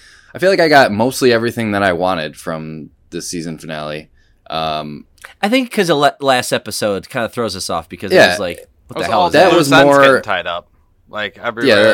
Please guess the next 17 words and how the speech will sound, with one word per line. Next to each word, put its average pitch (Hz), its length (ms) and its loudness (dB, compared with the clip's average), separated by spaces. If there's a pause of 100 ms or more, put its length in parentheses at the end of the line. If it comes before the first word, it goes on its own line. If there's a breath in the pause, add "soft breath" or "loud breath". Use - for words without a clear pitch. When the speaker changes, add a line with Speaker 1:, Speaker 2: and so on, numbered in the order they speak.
Speaker 1:
that 120 60 -2
loose 127 180 -2
Speaker 3:
and 123 160 4
Speaker 1:
ends. 113 160 -6
That 120 100 4
was 120 160 4
more 120 200 0
preparing 110 500 0
for, 95 680 0
you 92 140 -6
know, 82 180 -6
kind 90 220 -2
of 82 100 -6
forwarding 87 540 -4
Grogu's 82 400 -6
story 80 380 -4
and 73 300 -14